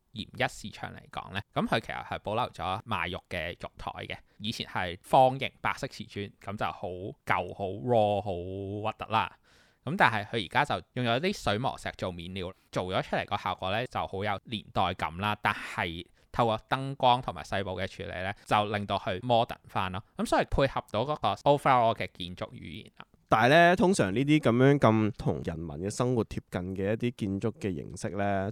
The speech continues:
Speaker 2: 做咗呢啲所謂嘅升級改造之後，就硬係會失卻咗本身嗰個內容㗎嘛。即係譬如可能本身係賣緊啲新鮮食物，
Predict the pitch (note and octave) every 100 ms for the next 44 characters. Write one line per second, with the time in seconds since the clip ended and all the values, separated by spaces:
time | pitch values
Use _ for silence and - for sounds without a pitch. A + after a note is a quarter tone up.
0 | - G2+ F2+ A2 A#2+ B2 A#2 - - F#2
1 | G2+ F#2+ F#2+ A#2 A2+ A2 - A2 G2+ E2+
2 | - G#2 E2 - G2 F#2 A#2 D3+ A2 F#2+
3 | G#2+ G#2 G2+ G2+ G2 - D#3 - A#2 B2
4 | B2 - F#2 B2 B2 B2 B2+ A#2+ - A#2
5 | - G2 F2+ E2+ E2+ F2 D2+ F2+ D2 F2
6 | F#2+ E2+ C3+ C#3 A2+ E2+ F2 A#2+ G#2+ E2+
7 | F#2+ A#2+ G2 F#2 F2+ F#2+ A2 A2 A2+ A2+
8 | A2 - A2+ A2+ A2+ A#2 - F#2+